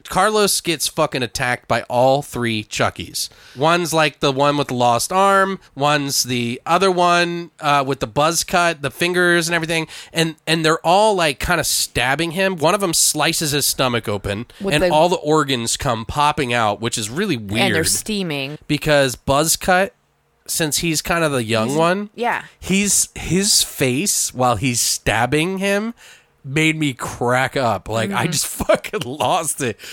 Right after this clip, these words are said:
Speaker 1: 'cause he's just so excited.
Speaker 2: Like, "Ah."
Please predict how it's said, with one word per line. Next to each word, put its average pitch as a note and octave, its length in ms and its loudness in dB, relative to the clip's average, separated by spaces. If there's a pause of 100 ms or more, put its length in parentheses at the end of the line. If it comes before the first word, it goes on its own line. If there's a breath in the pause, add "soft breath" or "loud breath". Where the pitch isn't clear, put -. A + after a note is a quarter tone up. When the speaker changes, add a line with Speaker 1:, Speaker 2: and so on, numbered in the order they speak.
(120)
Speaker 1:
'cause F3+ 180 2
he's G3+ 240 0
just G3 240 2 (100)
so F#3 240 4
excited. C#3+ 680 0
Speaker 2:
Like, F#4 120 -2
"Ah." C#4+ 800 0